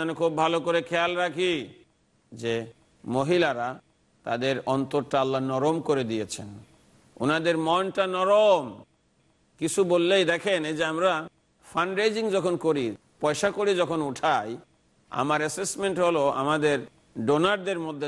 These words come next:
যারা দান করে তার মধ্যে প্রায় over seventy percent হলো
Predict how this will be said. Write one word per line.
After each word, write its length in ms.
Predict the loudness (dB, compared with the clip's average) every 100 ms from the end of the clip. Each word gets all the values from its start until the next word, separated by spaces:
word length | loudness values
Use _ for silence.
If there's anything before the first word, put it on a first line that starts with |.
| -4
যারা 180 | -2 -2 -2
দান 140 | -2 -4 -4
করে 160 | -6 -4 -2
তার 120 | -2
মধ্যে 180 | -4 -4 -2
প্রায় 200 | 2 2 2 2
over 200 | 4 2 -2
seventy 400 | -2 -2 -2 -4 -4
percent 340 | -6 -6 -4 0
হলো 140 | 2